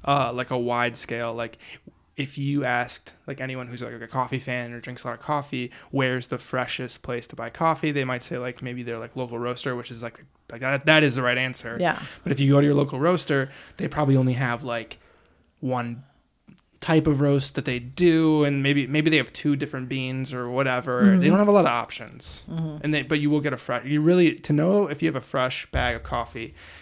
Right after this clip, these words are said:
Speaker 1: you need to look at the roasted, it needs to have a date that says roasted on a certain date. And the coffee is good from, I think it's, like, a week to, like, four to five weeks after it's
Speaker 2: Oh
Speaker 1: been
Speaker 2: my God,
Speaker 1: roasted.
Speaker 2: that's
Speaker 1: That's the, like, the optimal
Speaker 2: Yeah.
Speaker 1: flavor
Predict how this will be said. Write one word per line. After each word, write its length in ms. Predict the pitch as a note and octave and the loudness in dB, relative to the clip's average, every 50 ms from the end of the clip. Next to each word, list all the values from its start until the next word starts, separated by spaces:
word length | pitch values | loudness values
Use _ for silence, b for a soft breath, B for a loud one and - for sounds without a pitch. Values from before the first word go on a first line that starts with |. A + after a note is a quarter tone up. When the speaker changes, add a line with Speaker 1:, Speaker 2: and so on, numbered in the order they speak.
| b | b
Speaker 1:
you 120 | b D#3 D3 | b 2 4
need 100 | D3 C#3+ | 4 4
to 60 | C#3 | 4
look 320 | C#3+ D3 C#3+ C3+ C3+ - - - - _ _ | 2 0 0 -2 -4 -8 -18 -20 -20 _ _
at 240 | - C#3 C3+ B2 - | -6 -6 -6 -6 -4
the 140 | - C#3 C3 | -4 -4 -4
roasted, 640 | B2+ B2 B2+ B2+ B2+ A#2+ - - - B2 A#2 - - | -4 -4 -4 -4 -4 -6 -8 -8 -8 -8 -8 -8 -8
it 140 | - C#3 C#3 | -6 -6 -2
needs 240 | D3 D3+ D3 D3 C#3 | 2 4 4 6 6
to 60 | F3 | 6
have 60 | D#3+ | 4
a 60 | C#3+ | 4
date 160 | C3+ D3 C3+ C#3 | 4 2 0 0
that 80 | C#3 | 0
says 160 | - C#3 B2 | -2 -2 0
roasted 400 | B2 B2+ C3+ C3 B2+ - - C#3 C3 | 2 4 4 4 4 2 0 -2 -2
on 220 | B2 A#2 A#2 A#2 | -2 -2 -4 -6
a 60 | A#2+ | -8
certain 340 | A#2 - - A#2 A#2 - - | -10 -10 -10 -12 -12 -12 -14
date. 300 | - - A#2+ - - - b b b b b b b b | -12 -12 -12 -12 -14 -16 b b b b b b b b
And 160 | b C#3+ C#3 | b 2 2
the 60 | C#3 C3+ | 2 2
coffee 440 | - - C#3 D3 D3 D3 D#3 D#3 | 2 2 0 0 2 4 6 6
is 140 | D#3 D#3 C#3+ | 6 6 4
good 420 | - - C#3 C3+ C#3 C#3 C#3 C#3 C#3 b b b b | 2 -2 0 0 0 0 -2 -4 -8 b b b b
from, 680 | b - - - C#3+ C#3+ D3 C#3 B2+ B2 B2 B2+ C3+ - - - _ - | b -6 -2 0 0 2 0 -2 -4 -6 -8 -10 -12 -14 -18 -20 _ -12
I 80 | - - | -8 -6
think 160 | - D3 C#3 | -4 -4 -4
it's, 160 | - - - | -4 -6 -6
like, 200 | C#3 C3 B2+ - - - | -6 -6 -8 -10 -8 -4
a 120 | C#3+ C#3 | -2 -2
week 420 | C3+ C3 C3 C3+ C#3 C3+ - - - | -2 -2 -2 -2 -4 -4 -6 -12 -12
to, 140 | - C#3+ C#3 | -8 -6 -6
like, 380 | B2+ B2+ B2 A#2+ - - - - - | -4 -6 -8 -8 -12 -16 -20 -20 -20
four 460 | - - - - - - C#3 C#3+ D3 | -20 -20 -20 -16 -8 -4 -2 -2 -2
to 60 | C#3 C3 | -2 -4
five 400 | - - - B2 B2 B2+ B2 - | -6 -6 -6 -4 -4 -6 -6 -8
weeks 300 | C3 B2 A#2+ A2+ - - | -8 -8 -8 -8 -6 -4
after 300 | C3 C3 A#2 - - B2+ | -4 -4 -4 -6 -10 -12
it's 120 | A#2 - | -8 -4
Speaker 2:
Oh 60 | - F#3 | 0 2
Speaker 1:
been 40 | F#3 | 2
Speaker 2:
my 100 | F#3 E3 | 2 2
God, 260 | C3+ D3+ D#3 D#3+ D#3 | 2 2 2 2 2
Speaker 1:
roasted. 120 | D3 D#3 | 2 2
Speaker 2:
that's 140 | C#3 C#3 C#3 C#3 | 2 0 0 0
Speaker 1:
That's 80 | - | 0
the, 140 | - D3+ D3+ | 0 0 2
like, 160 | C#3+ D3+ C#3 | 0 0 0
the 80 | D3 D3 | 2 2
optimal 460 | C#3+ C3 C3 - - C#3+ C3+ B2+ F3 | 4 2 2 0 -2 -4 -4 0 2
Speaker 2:
Yeah. 140 | F3 E3 D3 | 2 2 2
Speaker 1:
flavor 360 | B2 A#2 - C3 G#2+ - - | 2 0 -4 -8 -12 -12 -14